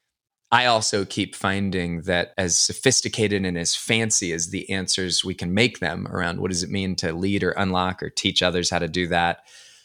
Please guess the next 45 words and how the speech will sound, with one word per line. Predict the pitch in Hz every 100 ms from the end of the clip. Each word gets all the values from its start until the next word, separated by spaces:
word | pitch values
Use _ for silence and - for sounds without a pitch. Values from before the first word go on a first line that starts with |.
| _ _ _
there | - 107 110
is | 104 92
this | 101 92
timeless | - 101 104 98 87 -
truth | - 104 87
that | -
I | 85
keep | 87 92 -
falling | 92 87 87
back | 87 80 -
to, | - 98
which | 101 -
is | 95
the | 95
importance | 87 85 - 92 - 82 -
to, | 90 82 - - _ _ _ -
m-, | - 120 -
now | 123 135 135 120 101 95
more | 104 104
than | 101
ever | 101 98
before, | 90 - 95 90
both | 87 160
for | -
myself | 147 127 - 139 127
and | 104
I | 95
feel | - 104
I | 95
see | 90 101
it | 92
in | 90
the |
world | 85 104 107
through | 90
the | 90
work | 87 110 -
we | 87
do, | 85 87 -
to | 92 87
have | - 123 135
a |
compassionate | 123 113 104 101 104 - 101 98 -
latitude, | 95 90 95 90 87 78
a, | 80